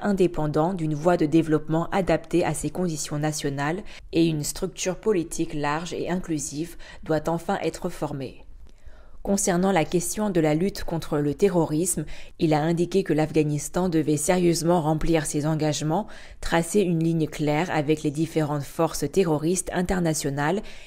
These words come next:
et lutter résolument contre elles. Il a ajouté que la communauté internationale devait se faire le porte-parole d'un avenir commun pour l'humanité, construire un front uni contre le terrorisme,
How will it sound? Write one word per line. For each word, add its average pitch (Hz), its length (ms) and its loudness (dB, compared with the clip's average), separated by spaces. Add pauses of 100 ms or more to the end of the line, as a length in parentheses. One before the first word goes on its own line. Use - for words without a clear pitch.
(160)
et 160 120 4
lutter 180 340 4
résolument 175 640 4
contre 156 300 -4
elles. 127 280 -6 (460)
Il 151 180 4
a 156 60 6
ajouté 160 360 4
que 160 100 2
la 147 120 4
communauté 165 600 4
internationale 160 840 0 (300)
devait 160 280 4
se 165 120 0
faire 160 320 2
le 147 80 2
porte-parole 156 760 2
d'un 151 200 0
avenir 147 320 0
commun 165 380 0
pour 147 180 0
l'humanité, 156 720 2 (880)
construire 185 640 2
un 170 60 -2
front 208 300 -4
uni 196 340 0
contre 180 380 -2
le 160 120 2
terrorisme, 160 800 0